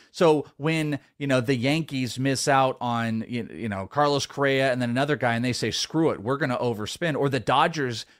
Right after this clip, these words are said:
you know, they come in and, and they were going heavy after, um, Corey Seager.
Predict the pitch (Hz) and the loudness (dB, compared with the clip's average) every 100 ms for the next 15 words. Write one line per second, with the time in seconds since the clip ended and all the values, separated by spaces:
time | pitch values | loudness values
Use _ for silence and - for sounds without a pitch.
0 | - 120 113 160 - 143 131 123 123 113 | -6 -4 0 0 0 -2 0 -2 -2 -4
1 | 110 123 117 107 123 113 151 196 107 123 | -4 -4 -4 -4 -4 -2 0 0 -2 -2
2 | 120 113 127 147 139 110 110 - 110 107 | -2 -2 -2 0 0 0 -2 -4 -4 -4
3 | 104 101 98 98 - - 127 110 208 208 | -4 -4 -4 -6 -10 -4 -4 -2 -4 -2